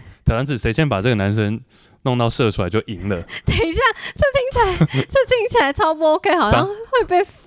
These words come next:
Speaker 2: 会被罚钱的感觉。
Speaker 1: 为什么？为什么呢？<laughs> 没有，我是说今天假如有一个挑战，这是虚拟状况。
Speaker 2: OK。
Speaker 1: 虚拟状况是今天有一个生殖器在那边，然后谁先把它弄出来就赢了。我相信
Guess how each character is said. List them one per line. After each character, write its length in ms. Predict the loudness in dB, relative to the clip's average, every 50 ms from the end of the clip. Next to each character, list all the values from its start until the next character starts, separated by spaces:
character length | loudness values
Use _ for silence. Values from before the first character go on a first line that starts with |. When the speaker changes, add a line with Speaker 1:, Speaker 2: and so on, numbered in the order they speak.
| _ -2
Speaker 2:
会 100 | -2 0
被 160 | 2 0 0
罚 280 | 0 0 -2 -2 -2 -4
钱 240 | -4 -4 -4 -4 -4
的 60 | -2
感 80 | -2 -2
觉。 0 |
Speaker 1:
为 40 |
什 80 | 0 2
么？ 120 | 2 2
为 80 | 2 0
什 60 | 0
么 120 | -2 -4 -4
呢？ 180 | -4 -6 -4 -4 -4 -4 -4 -8
<laughs> 300 | _ _ _ _ -20 -6 -2
没 60 | 2
有， 60 | 4
我 60 | 4
是 40 | 4
说 80 | 2 2
今 100 | 2 2
天 80 | 2
假 120 | 4 4 2
如 60 | 4
有 120 | 4 2
一 40 | 2
个 60 | 2
挑 240 | 2 0 0 -2 -2
战， 240 | -2 -4 -4 -4 -4 -8
这 80 | -6 -4
是 140 | -4 -4 -4 -6 -14 -20 -20 -20 _ _ -12
虚 360 | -10 -8 -8 -2 0 2 2 4
拟 160 | 2 0 2
状 200 | 0 0 0 0
况。 220 | -4 -6 -8 -8 -8
Speaker 2:
OK。 440 | -10 -10 -6 -4 -4 -2 -2 -2 -2 -2
Speaker 1:
虚 120 | 0 0
拟 80 | 2 4
状 120 | 4 2
况 80 | 2 2
是 100 | 0 0
今 120 | 0 0
天 120 | 0 2
有 160 | 2 2 0 0
一 80 | 0
个 340 | 0 0 0 0 -2 -4 -8 -12 _ _ _ _ _ _
生 220 | -4 -2 0 2 2
殖 200 | 0 -2 -6 -8
器 220 | -8 -6 -4 -4
在 100 | -2 -2
那 140 | -2 -2 -4
边， 260 | -4 -6 -8 -8 -10 -10 -6
然 100 | -4 -4
后 60 | -2
谁 140 | -2 -2 -2
先 120 | -2 -2
把 100 | 0 0
它 40 | 0
弄 140 | 0 0 0
出 80 | 0
来 60 | 0
就 120 | 0 -2 -4
赢 220 | -4 -8 -12 -12
了。 180 | -14 -14 -14 -18 _ _ _ _ _ -20 -8 -4
我 80 | -4
相 180 | -2 0 0 0
信 220 | 0 -2 -4 -4